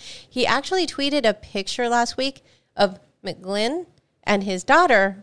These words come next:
preparing to perform music remotely.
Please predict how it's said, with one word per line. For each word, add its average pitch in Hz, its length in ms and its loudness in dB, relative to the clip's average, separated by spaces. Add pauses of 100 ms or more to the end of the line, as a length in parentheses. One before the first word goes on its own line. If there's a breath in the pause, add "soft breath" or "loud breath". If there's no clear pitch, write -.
preparing 208 600 -2
to 214 140 -6
perform 190 520 -4
music 175 400 -6
remotely. 175 600 -2